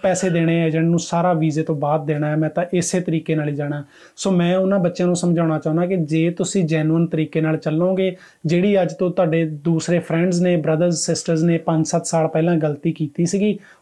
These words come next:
ਉਹਦਾ ਖਮਿਆਜ਼ਾ ਹੁਣ ਤੁਹਾਨੂੰ ਭੁਗਤਣਾ ਪੈਣ ਦਾ ਹੈ ਕਿ ਤੁਹਾਡੇ ਕਰਕੇ ਕੁਛ ਯੂਨੀਵਰਸਿਟੀਜ਼ ਤੁਹਾਨੂੰ ਐਡਮਿਸ਼ਨਸ ਹੀ ਨਹੀਂ ਦੇ ਰਹੀਆਂ।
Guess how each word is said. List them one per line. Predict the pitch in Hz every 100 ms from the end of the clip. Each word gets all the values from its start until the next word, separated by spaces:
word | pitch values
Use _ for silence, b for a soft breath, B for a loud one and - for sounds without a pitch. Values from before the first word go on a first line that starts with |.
| 180
ਉਹਦਾ | 180
ਖਮਿਆਜ਼ਾ | 196 190 170 160 165
ਹੁਣ | 170
ਤੁਹਾਨੂੰ | - 190 170 170
ਭੁਗਤਣਾ | 170 165 165 156
ਪੈਣ | 151 147 147
ਦਾ | 143
ਹੈ | 156 160
ਕਿ | 175
ਤੁਹਾਡੇ | 170 180 165 160
ਕਰਕੇ | 156 160 151 165 165 160 B B
ਕੁਛ | - 175 185
ਯੂਨੀਵਰਸਿਟੀਜ਼ | 175 165 160 180 165
ਤੁਹਾਨੂੰ | 175 170
ਐਡਮਿਸ਼ਨਸ | 165 175 190 175
ਹੀ |
ਨਹੀਂ | 180 156
ਦੇ | 147
ਰਹੀਆਂ। | 143 139